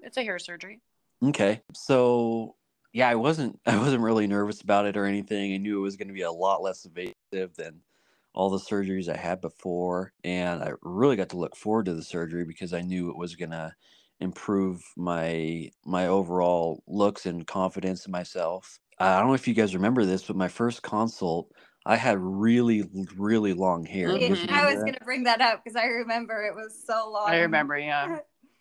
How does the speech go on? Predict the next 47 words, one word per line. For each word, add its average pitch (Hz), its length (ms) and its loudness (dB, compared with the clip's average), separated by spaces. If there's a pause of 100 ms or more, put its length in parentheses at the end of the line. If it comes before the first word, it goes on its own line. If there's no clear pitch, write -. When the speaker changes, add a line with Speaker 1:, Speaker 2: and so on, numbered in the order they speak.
Speaker 2:
Yeah, 127 440 6
so, 110 760 2
uh, 101 340 2
the 101 100 -6
backstory 117 640 0
of 101 60 -2
that 98 280 2
was 104 240 -4
when 101 120 -6
I 123 60 -4
was 123 180 -8
in 113 80 -4
the 101 100 -4
hospital, 95 720 -8 (180)
the, 92 140 -6 (140)
the 107 120 -4
burns 110 460 0
on 98 140 0
my 92 160 -2
head, 95 580 0 (600)
you 110 100 -2
know, 104 80 2
I 101 40 4
lost 110 300 2
probably, 90 760 -2 (460)
I 101 120 4
don't 85 140 -4
know, 69 60 -4
I 110 140 6
would 104 140 -2
guess 92 300 0
maybe 87 220 -2
twenty 92 300 -2
percent 92 440 -4
of 85 140 -6
my 85 240 0
hair 87 580 -4
to 98 120 -6
the 90 80 -2
burns. 90 500 -4 (140)
The 95 160 2
other 104 160 4
eighty 123 200 4
percent 104 260 -4
of 90 60 -2
my 90 100 0
hair 85 460 -2